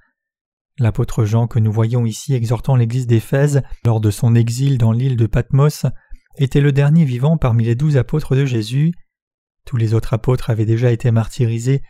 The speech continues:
tout comme les autres saints. Historiquement parlant,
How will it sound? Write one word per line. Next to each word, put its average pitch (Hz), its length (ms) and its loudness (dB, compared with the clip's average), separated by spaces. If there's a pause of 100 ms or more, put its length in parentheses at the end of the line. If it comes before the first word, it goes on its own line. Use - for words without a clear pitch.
(280)
tout 143 140 -2
comme 147 180 4
les 123 140 2
autres 131 240 -2
saints. 147 340 0 (640)
Historiquement 120 640 -4
parlant, 123 460 -2